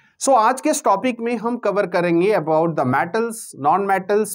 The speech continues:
metalloids and the alloys, धातु, अधातु, उपधातु और मिश्र धातु के बारे में। Friends, before starting this topic, let I clear first, like, this topic is extremely important for examination point of view।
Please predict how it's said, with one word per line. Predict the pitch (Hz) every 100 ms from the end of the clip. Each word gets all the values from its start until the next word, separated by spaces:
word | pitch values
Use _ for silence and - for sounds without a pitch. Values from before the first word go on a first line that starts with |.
| 123
metalloids | 135 190 180 185 185 -
and | 131 131 185
the | 269 - - 135
alloys, | 135 127 110 98 -
धातु, | 127 139 175 175 247
अधातु, | - 170 190 190 180
उपधातु | 233 165 123 139 135 185
और | 190 123 175 262
मिश्र | 135 135 123
धातु | 120 104
के | 104 101
बारे | 92 85
में। | 85 - _ _ _ _ -
Friends, | 262 220 220 139 156
before | 180 330 349
starting | 196 175 254 247
this | 233 -
topic, | 165 185 196 -
let | 190 220
I | 233 233
clear | 208 262
first, | 269 - 180 175 - _ _ _ _ -
like, | 220 247
this | 190 262 - 185
topic | 185 185 311 285
is | 269 - 165
extremely | 170 - - - 277 285 302 277
important | 185 180 170 190
for | 190 160
examination | 127 127 156 170 180 214
point | 190 170 165
of |
view। | 160 240